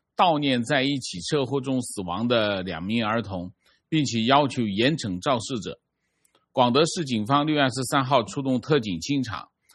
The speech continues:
强行收走了市民摆放的鲜花和零食和玩具等祭品，引发了舆情，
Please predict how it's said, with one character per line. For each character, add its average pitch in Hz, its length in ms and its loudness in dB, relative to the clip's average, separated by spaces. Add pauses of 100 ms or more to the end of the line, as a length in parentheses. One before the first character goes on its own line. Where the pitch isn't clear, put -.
(220)
强 165 300 -2
行 151 320 -2
收 160 280 0
走 110 200 0
了 95 160 -2
市 - 200 -4
民 120 260 2
摆 87 180 -2
放 135 200 -2
的 107 80 -4
鲜 127 260 0
花 117 320 2 (400)
和 120 280 0
零 117 280 2
食 131 200 -4
和 120 140 0
玩 101 260 0
具 127 320 -4
等 90 260 -8
祭 180 220 -6
品， 92 240 -10 (500)
引 107 280 0
发 151 200 6
了 127 240 4
舆 110 240 0
情， 104 340 -6